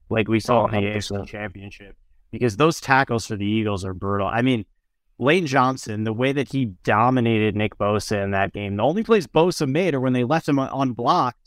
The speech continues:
Speaker 1: uh, as the read player on some of those read options and, and R P Os. Uh,
Speaker 2: Right.
Speaker 1: and he's just such a freak athlete. He's able to make some plays there. But when it came to straight pass rushing, Lane Johnson just stonewalled him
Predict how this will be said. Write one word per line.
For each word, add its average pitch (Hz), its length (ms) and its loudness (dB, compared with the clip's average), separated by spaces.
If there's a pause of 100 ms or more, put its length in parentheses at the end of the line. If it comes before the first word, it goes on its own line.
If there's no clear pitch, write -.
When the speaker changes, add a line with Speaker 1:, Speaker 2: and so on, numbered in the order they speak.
(180)
Speaker 1:
uh, 113 380 2
as 131 180 0
the 120 100 -2
read 151 280 -2
player 127 260 4
on 120 180 2
some 131 140 -2
of 127 60 2
those 117 240 0
read 131 180 0
options 123 640 0
and, 113 100 -2 (140)
and 117 160 0
R 120 140 2
P 120 200 0
Os. 123 480 0 (380)
Uh, 113 340 4
Speaker 2:
Right. 120 280 2
Speaker 1:
and 123 180 -2
he's 120 240 -4
just - 220 -4
such - 180 -2
a 127 80 -2
freak 131 300 -2
athlete. 139 360 2
He's 120 200 2
able 120 180 2
to 120 40 2
make 123 180 0
some 117 140 -4
plays 117 260 0
there. 135 280 2
But 104 220 -4 (320)
when 123 140 -2
it 143 80 -4
came 175 180 0
to 143 120 0
straight 139 380 0
pass 156 320 2
rushing, 104 500 -4
Lane 147 200 0
Johnson 147 380 0
just - 360 -12
stonewalled 120 560 2
him 95 140 -12